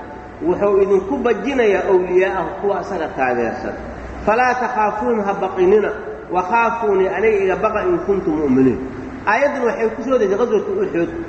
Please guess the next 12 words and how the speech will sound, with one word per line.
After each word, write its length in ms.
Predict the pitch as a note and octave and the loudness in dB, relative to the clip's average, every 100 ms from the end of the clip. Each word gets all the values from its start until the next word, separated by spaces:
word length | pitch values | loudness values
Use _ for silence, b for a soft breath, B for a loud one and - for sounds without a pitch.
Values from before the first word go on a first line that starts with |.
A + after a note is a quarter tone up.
| - - - | -10 -12 -4
markii 320 | A3 A3+ G#3 | -4 0 0
muslimiinta 500 | G3 G#3 G#3 A#3+ A3+ | 0 -2 -2 0 0
ay 60 | G3 | 2
dhibaatada 500 | F#3+ F#3 F#3 A3+ G3 | 2 2 0 0 2
soo 240 | A3+ A3+ | 4 2
gaartay, 480 | E3+ C#3 - - - - - - - - - | 2 0 0 -8 -10 -12 -14 -16 -18 -14 -2
ayaa 300 | G#3 B3 A#3 | 2 2 2
Abu 120 | G#3 | -2
Sufyaan 400 | A3+ - A#3+ A3 | -4 -4 -4 -2
iyo 140 | G3 G3 | 2 2
way 160 | F3 | 2
baxeen. 340 | C3+ B2+ A2 | 0 -6 -6